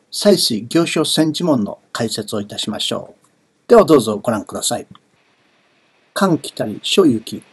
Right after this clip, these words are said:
秋収まり、冬かくる。寒さが来れば暑さは去る。秋に取り入れ、冬に蓄える。」この部分を今回は記号しながら解説をいたしましょう。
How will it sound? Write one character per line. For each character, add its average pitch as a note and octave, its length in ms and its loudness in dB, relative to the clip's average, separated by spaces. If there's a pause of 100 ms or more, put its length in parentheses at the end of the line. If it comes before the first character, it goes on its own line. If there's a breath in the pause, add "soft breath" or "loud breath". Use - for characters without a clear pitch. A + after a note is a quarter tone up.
(160)
秋 G3+ 300 2
収 - 160 -4
ま G#2 160 -4
り、 F#2+ 180 -16
冬 C3+ 220 2
か - 180 -8
く - 160 -12
る。 E2+ 160 -14 (680)
寒 G#3 300 2
さ C#3+ 120 -2
が A2+ 120 -2
来 - 160 -10
れ A#2 120 0
ば G2+ 200 -10 (140)
暑 - 160 0
さ - 220 -2
は E2 80 -8
去 - 180 -4
る。 G2 100 -12 (840)
秋 F#3+ 240 -2
に C3 160 4
取 B2 260 -4
り B2+ 100 2
入 A#2 120 -4
れ、 A2 120 -6 (280)
冬 F3 220 2
に B2 260 2
蓄 G#2+ 420 -8
え F#2+ 80 -12
る。」 - 80 -20 (1040)
こ - 140 -2
の F#3 320 0
部 F#3+ 140 2
分 D3+ 260 -2
を G#2 180 -6
今 C3+ 220 0
回 G#2 240 -6
は G2 220 -8 (640)
記 - 120 -4
号 B2+ 220 4
し - 140 -2
な A#2 100 0
が A2+ 80 -4
ら G#2+ 140 -6
解 A#2 200 -2
説 - 240 -8
を A2 40 -4
い G2+ 60 -6
た G2+ 120 -12
し - 100 -6
ま G2+ 80 -6
し - 140 -4
ょ E2+ 180 -4
う。 - 500 -20